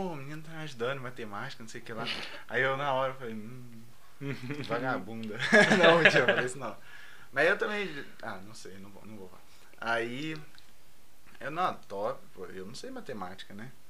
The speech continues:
Speaker 1: Eu sabia tocar violão."
Speaker 2: <laughs>
Speaker 1: Aí
Speaker 3: E olhar passarinho.
Speaker 1: Ah, não, só fazia isso na sala, só. Aí, pô, passou um tempo, ela, "Pô", aí, nossa, a gente tá ficando mó cota. Ela virou, "Pô, fiquei com o cara lá." Aí eu, "É mesmo?"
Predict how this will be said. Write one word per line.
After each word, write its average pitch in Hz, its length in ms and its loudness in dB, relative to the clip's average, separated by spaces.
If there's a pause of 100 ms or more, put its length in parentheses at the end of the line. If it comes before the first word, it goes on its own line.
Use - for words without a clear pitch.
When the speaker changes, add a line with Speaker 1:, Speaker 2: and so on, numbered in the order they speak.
Speaker 1:
Eu - 80 -10
sabia 98 220 -8
tocar 139 240 -4
violão." 110 400 -4 (680)
Speaker 2:
<laughs> - 500 -6
Speaker 1:
Aí 101 380 -4
Speaker 3:
E 123 40 0
olhar 131 180 4
passarinho. 117 480 -4 (1000)
Speaker 1:
Ah, 110 80 -8
não, 101 160 -6
só 95 100 -10
fazia 92 180 -10
isso 92 120 -8
na 135 120 -8
sala, 87 280 -10
só. - 120 -10 (120)
Aí, 107 420 -6 (540)
pô, 139 80 -6
passou 139 300 -6
um 147 40 -8
tempo, 139 200 -8
ela, 147 100 -4
"Pô", 143 300 4 (760)
aí, 120 500 -6 (240)
nossa, 123 200 -8
a - 40 -8
gente 107 120 -10
tá 107 100 -6
ficando 113 240 -6
mó 110 160 -4
cota. - 360 -6 (400)
Ela 107 120 -2
virou, 120 280 -4 (400)
"Pô, 135 240 2 (160)
fiquei - 220 -4
com - 160 -8
o - 40 -8
cara 120 280 0
lá." 110 220 -4 (920)
Aí 110 100 -4
eu, 117 60 2
"É 131 120 2
mesmo?" 139 320 -2